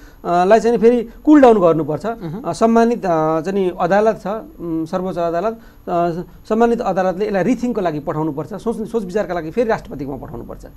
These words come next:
Speaker 1: सम्मानित अदालतले। र यो चाहिँ तपाईँले प्रस्ताव गर्नुभयो,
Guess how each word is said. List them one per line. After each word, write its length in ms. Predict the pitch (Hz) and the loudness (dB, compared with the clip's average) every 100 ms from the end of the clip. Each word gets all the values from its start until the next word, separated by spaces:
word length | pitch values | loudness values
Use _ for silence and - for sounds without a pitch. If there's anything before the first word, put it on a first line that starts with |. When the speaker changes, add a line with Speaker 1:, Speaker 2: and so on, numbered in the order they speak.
| - - - - | -20 -20 -20 -8
Speaker 1:
सम्मानित 280 | 175 170 151 | -4 -2 -2
अदालतले। 360 | 147 139 160 233 | -4 -4 -2 -2
र 100 | 233 - | -4 -10
यो 220 | 170 180 233 | -4 -2 -2
चाहिँ 160 | 220 | -2
तपाईँले 280 | 202 185 185 | -4 -4 -6
प्रस्ताव 360 | 185 190 175 175 | -8 -6 -6 -4
गर्नुभयो, 360 | 185 214 262 | -4 -2 -4